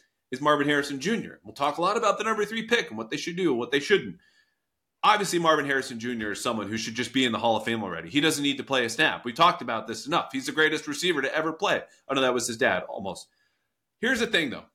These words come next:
He is one of several receivers at this top of the draft that is worthy of your attention. Rome Odunze from Washington is gonna go in the top ten. You stay in the first round. Um, Malik Nabers, L S U, is another top ten pick. Let's go outside.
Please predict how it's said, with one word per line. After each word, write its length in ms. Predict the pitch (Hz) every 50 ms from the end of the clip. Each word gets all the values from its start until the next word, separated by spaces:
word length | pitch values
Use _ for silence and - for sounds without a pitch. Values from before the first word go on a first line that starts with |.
| _ _ _ _ _ _ _ _ _ _
He 200 | - - 226 247
is 160 | 247 196 165
one 180 | 180 196 190 180
of 80 | - -
several 440 | - - 180 175 180 202 202 196
receivers 580 | 175 170 160 160 - 170 170 156 143 139 120 127
at 100 | 113 117
this 160 | 123 113 -
top 260 | - 143 131 127 -
of 60 | 131 123
the 60 | 113
draft 340 | 117 123 117 107 101 - -
that 80 | 113
is 120 | 113 110 107
worthy 480 | 107 127 131 131 117 123 117 113 113 110
of 120 | 101 113
your 140 | 113 110 104
attention. 480 | - - 117 113 - - 82 80 - _ _ _ _ _ _ _ 131
Rome 140 | 139 151
Odunze 600 | 170 165 156 156 156 147 120 117 101 90 82 - -
from 180 | 117 113 110
Washington 640 | 113 117 123 127 - - 117 101 - 95 85 82 - -
is 140 | 123 113 113
gonna 200 | 123 120 120 110
go 400 | 110 110 104 101 95 - - - -
in 120 | 113 110
the 80 | 104 -
top 300 | - - 104 101 - -
ten. 280 | - 95 85 82 - -
You 100 | 117 110
stay 220 | 113 - 143 143
in 80 | 143 143
the 60 | 135
first 340 | - 139 135 135 131 - 127
round. 380 | 131 135 127 110 92 87 87 - _ _ _ _ _ -
Um, 260 | 117 113 107 104 101 110
Malik 300 | 120 120 131 131 131 131
Nabers, 340 | 135 135 120 113 110 107
L 140 | 117 113 113 107
S 100 | - -
U, 60 | 117
is 120 | 101 92 104
another 160 | 110 110 107
top 240 | - 110 107 107 -
ten 160 | 110 101 92
pick. 180 | - 95 92 - 113
Let's 120 | 117 113
go 140 | - 131 123
outside. 400 | 127 135 135 - - 92 87